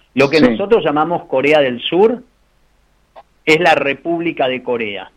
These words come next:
Speaker 1: O sea, el nombre oficial es República de Corea. ¿Ok?
Speaker 2: Sí.
Speaker 1: La bandera que nosotros tenemos, por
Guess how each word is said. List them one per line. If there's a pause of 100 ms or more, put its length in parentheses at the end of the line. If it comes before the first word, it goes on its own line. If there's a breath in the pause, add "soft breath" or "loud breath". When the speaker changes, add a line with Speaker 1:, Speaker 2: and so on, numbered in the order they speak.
(100)
Speaker 1:
O
sea,
el
nombre
oficial
es
República
de
Corea. (520)
¿Ok? (180)
Speaker 2:
Sí. (600)
Speaker 1:
La
bandera (480 soft breath)
que
nosotros
tenemos,
por